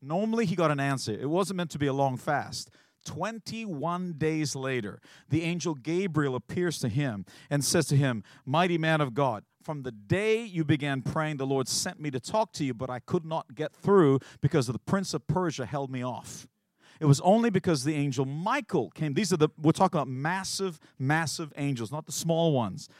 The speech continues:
that look after you and I. Massive, massive angels had to go into warfare. Michael is at the same height of this, of this particular demonic presence, this demonic power, was able to fight him off to release Gabriel to give the answer for the word.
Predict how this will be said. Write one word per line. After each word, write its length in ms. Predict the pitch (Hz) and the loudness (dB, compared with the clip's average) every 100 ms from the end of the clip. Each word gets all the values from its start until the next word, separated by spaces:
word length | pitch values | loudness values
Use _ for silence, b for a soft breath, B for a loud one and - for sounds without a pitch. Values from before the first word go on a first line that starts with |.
| B | B
that 140 | 135 135 | 2 6
look 160 | 139 | 6
after 240 | 151 135 131 | 6 2 4
you 140 | 131 | 4
and 80 | 123 | 4
I. 160 | 110 - | 0 -4
Massive, 560 | 120 156 180 156 170 | -2 0 0 0 -2
massive 340 | 143 147 139 131 | -2 -4 -4 -2
angels 520 | 135 131 117 101 - B B | 0 2 0 -2 -6 B B
had 160 | - 170 | -4 -2
to 80 | 156 | 0
go 160 | 160 | 2
into 180 | 160 151 | 2 2
warfare. 440 | 123 139 170 120 120 | 0 2 2 0 -4
Michael 640 | 123 160 240 - 135 120 - | -2 0 0 2 2 2 -2
is 160 | 127 | -4
at 80 | 147 | -4
the 60 | 123 | -4
same 320 | - 139 127 | -4 -2 -2
height 200 | 135 131 | -4 -4
of 140 | 120 | -6
this, 260 | 107 - - _ - | -4 -4 -6 _ -6
of 200 | 117 107 | -4 -4
this 120 | 139 | -6
particular 640 | 135 - 123 135 123 117 - B B | -6 -6 -6 -2 0 0 -4 B B
demonic 460 | 139 131 139 135 - | -6 -2 -2 -4 -4
presence, 380 | 139 160 123 110 | -2 -2 -2 -4
this 120 | 123 | -6
demonic 400 | 123 127 139 143 | -4 0 0 -2
power, 540 | - 151 143 107 92 - b b | -8 -4 -4 -4 -8 -14 b b
was 180 | 135 - | -6 -2
able 240 | 151 147 | 0 0
to 60 | 135 | -2
fight 320 | - 175 202 | 0 0 2
him 100 | 156 | 2
off 140 | 135 - | 0 -2
to 120 | 135 | -2
release 320 | 139 143 117 | 0 0 0
Gabriel 420 | 104 160 147 131 | 0 0 2 0
to 100 | 120 | -2
give 140 | 123 117 | -6 -6
the 180 | 120 | -4
answer 240 | 120 107 120 | -6 -6 -6
for 140 | 123 | -2
the 80 | 113 | 0
word. 380 | 117 110 92 | 2 2 0